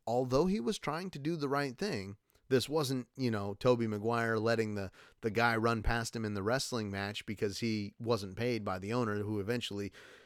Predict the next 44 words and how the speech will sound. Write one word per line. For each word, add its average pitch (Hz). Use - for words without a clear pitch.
uh, 104
the 92
guy 101
that 95
ran 104
past 104
him 95
killed 107
his 92
Uncle 92
Ben. 143
No, 185
this 127
was 120
Spider-Man 131
trying 131
to 127
help 110
this 117
group 110
of 98
villains 117
become 113
better. 107
Oh, -
that 151
was 123
another 110
great 95
scene 101
when 107
they 113
were 110
all 113
in 113
the 104
lab 104
trying 107
to 101
figure 110
things 104
out. 107
And 113
then, 104